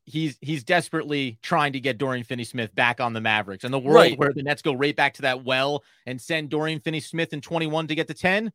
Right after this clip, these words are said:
Speaker 1: brilliant, right?
Speaker 2: Like that, right, and that's a team that you could say, like, "Hey, do they need a bunch of different pieces to fit in around here with these guys, maybe on the cheap?" Like, that's a good spot. Like, that's a good spot for Dallas to maybe tell themselves that story. Um, besides that, like, if,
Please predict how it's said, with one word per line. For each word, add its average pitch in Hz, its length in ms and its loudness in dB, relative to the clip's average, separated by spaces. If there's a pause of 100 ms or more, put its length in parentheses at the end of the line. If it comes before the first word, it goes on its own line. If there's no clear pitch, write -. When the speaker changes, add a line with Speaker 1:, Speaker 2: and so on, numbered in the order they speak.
Speaker 1:
brilliant, 110 560 -4
right? 117 300 -4 (680)
Speaker 2:
Like 196 120 10
that, - 240 2
right, 190 200 8
and 147 80 0
that's 170 160 4
a 214 40 0
team 175 240 0
that 170 80 0
you 160 120 4
could 151 120 -4
say, 180 160 2
like, 135 160 2
"Hey, 165 160 0
do 131 100 -4
they 135 140 0
need 160 160 0
a 135 40 2
bunch 127 300 -4
of 135 140 -6
different 143 380 -4
pieces 151 400 -6
to 131 100 -10
fit 139 240 0
in 139 120 0
around 127 380 -2
here 160 160 -2
with 156 100 -4
these 165 200 -6
guys, 170 320 2
maybe 143 240 0
on 139 100 0
the 131 80 -4
cheap?" - 420 -6
Like, 127 140 -6
that's 147 240 4
a 190 60 0
good 170 180 0
spot. 180 360 -2 (100)
Like, 120 80 -8
that's 147 180 0
a 185 60 0
good 156 180 -2
spot 160 300 0
for 131 100 -6
Dallas 131 460 2 (240)
to - 80 -8
maybe 143 200 0
tell 135 240 0
themselves 127 440 -4
that 120 200 0
story. 117 440 -2 (280)
Um, 139 380 2 (100)
besides 170 520 0
that, 220 280 -2
like, 156 200 -2 (200)
if, 151 200 -6